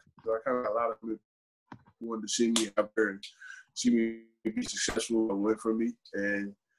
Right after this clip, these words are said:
yeah, just went from there. Um, around the league for, like, three years. Uh,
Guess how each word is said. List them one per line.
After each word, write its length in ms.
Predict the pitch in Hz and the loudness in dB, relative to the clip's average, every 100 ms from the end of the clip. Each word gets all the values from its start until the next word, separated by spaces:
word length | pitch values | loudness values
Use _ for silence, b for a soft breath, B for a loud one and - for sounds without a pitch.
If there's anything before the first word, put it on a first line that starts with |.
| B B B | B B B
yeah, 180 | - 131 | 6 8
just 160 | 127 113 | 8 2
went 120 | 123 | -2
from 140 | 117 110 | 0 0
there. 260 | 131 120 - - | 0 -2 -6 -4
Um, 340 | 107 107 101 98 _ - - _ | 0 0 -4 -10 _ -20 -20 _
around 160 | 113 113 | 2 2
the 60 | |
league 240 | 110 120 123 | 6 6 6
for, 160 | 113 107 | 4 2
like, 120 | 101 | 4
three 200 | 113 120 | 4 6
years. 640 | 117 131 139 - - - _ _ _ _ _ | 8 6 4 -8 -12 -14 _ _ _ _ _
Uh, 500 | 98 98 95 92 - | 0 2 4 2 -2